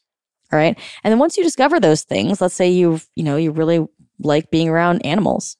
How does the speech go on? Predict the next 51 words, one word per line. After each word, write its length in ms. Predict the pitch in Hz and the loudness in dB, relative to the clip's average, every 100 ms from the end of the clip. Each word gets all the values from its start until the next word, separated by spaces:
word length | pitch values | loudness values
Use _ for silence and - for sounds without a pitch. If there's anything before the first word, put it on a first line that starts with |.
| 202 | -10
Okay. 340 | - 147 185 - | -4 -4 -4 -4
I 60 | |
don't 120 | 185 165 | -2 0
know. 180 | 170 - _ _ _ _ _ _ _ 214 | 0 -4 _ _ _ _ _ _ _ 0
Um, 360 | 208 202 196 | 2 2 0
boundaries 420 | 180 190 240 269 | 0 2 2 2
and 80 | 277 | 0
communication 720 | 262 277 277 247 302 - 87 - | 0 -2 0 0 0 -2 -4 -2
are 120 | 175 | -2
step 240 | - 208 | 0 -2
two. 300 | - 254 - 156 | 0 2 0 -4
First, 340 | - 220 277 - | 0 0 0 -2
figure 180 | 190 180 | 0 2
out 60 | |
what 140 | 160 - | 2 0
you 80 | |
want. 340 | 165 180 226 - | 2 2 0 -2
Second 240 | - 214 | -4 -2
of 80 | 202 | 0
all, 380 | 185 185 214 214 _ _ _ _ - | 2 4 2 0 _ _ _ _ -8
assert 320 | - 285 349 | -2 2 2
it. 200 | - - - _ _ - | 2 -2 -16 _ _ -2
Okay. 200 | 190 233 | 0 2
Once 260 | 208 214 | 2 0
you 60 | 254 | -2
figure 280 | 254 240 233 | -2 0 2
out 300 | 214 - - _ _ _ _ _ - - | 2 0 -6 _ _ _ _ _ -12 -6
what 260 | 180 190 | 0 2
it 80 | 233 | 4
is 140 | 202 175 | 2 0
that 80 | |
you 140 | 190 185 | -2 -2
need 180 | 180 175 | -2 -4
to 60 | |
feed 220 | - 185 | -4 -4
your 120 | 170 170 | -2 -4
spirit, 480 | - 143 151 - - - - _ | -2 0 2 0 -6 -20 -20 _
communicate 480 | 208 208 247 196 175 | -2 0 2 0 0
that 160 | 160 - | 0 0
to 60 | |
your 100 | 151 | -4
partner 360 | - 143 139 165 | 0 0 2 0
and 180 | 147 175 | 0 0
make 140 | 180 | -2
space 400 | - - 185 233 | -6 0 0 2
in 60 | 214 | 0
your 140 | 160 | 2
life 220 | 147 151 | 2 -2
to 100 | - | -4
do 160 | 185 254 | -2 0
that. 380 | 190 - - | 0 -2 -6